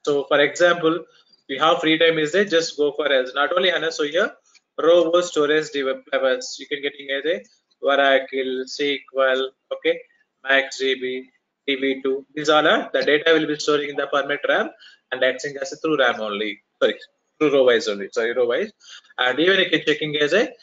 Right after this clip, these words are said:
column storage flavors. Suppose when you go for as a Australia or any other foreign country, those are in the column storage database. Like here,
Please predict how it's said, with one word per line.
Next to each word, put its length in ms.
column 340
storage 500
flavors. 720
Suppose 280
when 100
you 100
go 120
for 160
as 160
a 160
Australia 800
or 160
any 260
other 140
foreign 380
country, 300
those 180
are 200
in 120
the 120
column 340
storage 360
database. 300
Like 160
here, 300